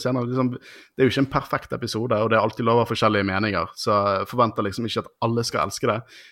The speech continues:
Sånn, hvis man ikke har kjempestor kunnskap til Clone Wars og Rebels, så kan det hende at ikke denne traff like godt som, eh, som for andre. Eh, og så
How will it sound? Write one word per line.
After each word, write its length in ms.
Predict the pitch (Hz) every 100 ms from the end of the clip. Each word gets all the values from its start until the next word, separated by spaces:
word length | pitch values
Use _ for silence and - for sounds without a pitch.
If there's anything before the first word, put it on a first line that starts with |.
| _
Sånn, 160 | 131 120 120
hvis 160 | -
man 160 | 135 123
ikke 240 | 127 143
har 80 | 127
kjempestor 720 | - 117 110 104 - 123 117 101
kunnskap 400 | 101 95 - 104
til 80 | 110
Clone 160 | 113 110
Wars 160 | 104 107
og 60 | 131
Rebels, 240 | 131 113
så 80 | -
kan 160 | 143 135
det 80 |
hende 160 | 107 135
at 80 | -
ikke 220 | 131 127
denne 160 | 120 113
traff 240 | 110 - -
like 300 | 101 95 98
godt 160 | 90 -
som, 240 | 92 90 - _ _ _ _ - -
eh, 240 | 50 - -
som 240 | - 98 92 - - -
for 160 | 117 98
andre. 320 | 107 107 85 - _ _ _ _ _
Eh, 480 | - 101 104 107 117 -
og 80 | 123
så 140 | 135